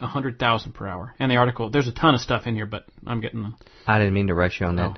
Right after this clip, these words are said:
Speaker 1: that's cool. I, I mean, if we're done, we're done.
Speaker 2: That's the system, basically. If somebody has issues with what the government's doing,
Speaker 1: That's the
Speaker 2: they can
Speaker 1: nineteen eighty-four
Speaker 2: diagnose
Speaker 1: system.
Speaker 2: it,
Speaker 1: Yeah.
Speaker 2: and they can be surveilled, not even know they're being surveilled.
Speaker 1: Sure. I saw just today.
Speaker 2: Oh, my goodness.
Speaker 1: Yeah, I saw today, just today, some guy said, uh, uh,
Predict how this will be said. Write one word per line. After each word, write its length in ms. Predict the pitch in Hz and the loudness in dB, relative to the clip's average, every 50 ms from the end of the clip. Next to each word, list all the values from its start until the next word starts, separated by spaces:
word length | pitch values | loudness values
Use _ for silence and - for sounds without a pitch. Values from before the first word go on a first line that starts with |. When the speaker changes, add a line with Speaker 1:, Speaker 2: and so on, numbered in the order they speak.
| - - | -10 -6
Speaker 1:
that's 140 | - 151 - | -4 -4 0
cool. 260 | - - 156 160 - - | 4 4 4 4 4 4
I, 100 | 156 156 | 6 6
I 60 | 151 | 8
mean, 120 | 160 160 156 | 8 8 8
if 100 | 147 - | 6 4
we're 80 | 151 | 4
done, 220 | 139 151 156 151 139 | 4 6 4 4 4
we're 80 | 131 | 2
done. 200 | 123 131 131 120 | 2 2 6 8
Speaker 2:
That's 240 | 127 147 165 - - - | 10 10 10 8 6 4
the 100 | 143 123 | 4 4
system, 500 | - - - 156 147 - - 123 107 104 | 6 6 4 4 4 4 2 2 4 6
basically. 500 | 113 123 123 120 - 107 - 120 104 101 | 8 8 8 6 2 2 4 4 4 4
If 60 | 95 | 4
somebody 460 | - - 139 147 147 147 139 131 131 | 6 6 6 8 8 8 8 8 8
has 280 | 127 123 127 107 - - - | 6 4 2 2 2 4 4
issues 360 | 123 131 127 - 143 135 123 | 4 4 4 4 2 2 4
with 60 | 120 | 4
what 100 | 113 110 | 2 2
the 80 | - 110 | 2 4
government's 360 | 113 117 120 127 117 107 - | 4 6 6 4 0 -2 0
doing, 380 | - 143 139 143 139 139 139 131 | 4 6 6 6 6 4 2 2
Speaker 1:
That's 160 | 151 156 - | 0 0 2
the 100 | - - | 4 6
Speaker 2:
they 80 | 123 120 | 6 8
can 200 | 131 127 117 110 | 8 6 6 6
Speaker 1:
nineteen 40 | 131 127 | 8 10
eighty-four 280 | 120 127 131 135 131 | 10 10 10 8 8
Speaker 2:
diagnose 220 | 127 135 139 135 - | 8 8 8 8 6
Speaker 1:
system. 180 | - 156 147 - - | 4 4 2 0 -4
Speaker 2:
it, 40 | - | -6
Speaker 1:
Yeah. 160 | 165 143 123 110 - _ - | -4 -4 -6 -8 -12 _ 0
Speaker 2:
and 180 | - 123 117 113 | 2 4 6 6
they 80 | 123 135 | 6 4
can 120 | - 143 | 4 2
be 80 | 139 135 | 0 2
surveilled, 340 | - - 131 139 143 143 120 | 2 2 4 6 6 6 6
not 140 | 120 127 123 | 6 6 6
even 160 | 117 110 113 | 6 6 4
know 80 | 113 110 | 4 4
they're 80 | 107 | 4
being 140 | 98 92 87 | 2 0 -2
surveilled. 300 | - - 87 78 65 - - | -2 -4 -6 -6 -6 -6 -8
Speaker 1:
Sure. 280 | - - 240 226 - - _ _ _ - - | -4 -4 -4 -4 -4 -8 _ _ _ -6 0
I 100 | 156 175 | 0 0
saw 240 | 175 - 214 196 180 | 2 2 2 2 2
just 240 | 151 143 165 156 - | 4 2 0 0 2
today. 160 | - 156 143 160 | 2 2 4 4
Speaker 2:
Oh, 160 | 170 - 101 | 4 4 2
my 160 | 90 87 80 | 2 0 -2
goodness. 280 | - - 80 76 80 - | -4 -4 -6 -6 -2 0
Speaker 1:
Yeah, 160 | 180 185 - | 0 2 2
I 120 | 131 143 | 2 2
saw 260 | 139 - - 170 160 156 | 2 2 4 6 6 6
today, 340 | 156 - 143 139 143 - - | 4 2 0 0 0 0 -2
just 240 | 143 147 156 147 - | 0 2 2 2 2
today, 220 | - 139 147 151 147 | 2 4 4 4 2
some 200 | - - 147 139 | 2 0 -2 2
guy 200 | 131 131 131 127 | 2 2 2 2
said, 300 | - - 127 113 110 - - _ - - | 0 -2 -4 -4 -4 -8 -14 _ -12 -6
uh, 40 | 120 | -4
uh, 640 | 113 107 107 104 - - - - 80 101 107 101 | -2 -2 -2 -2 -4 -6 -10 -12 -12 -10 -10 -10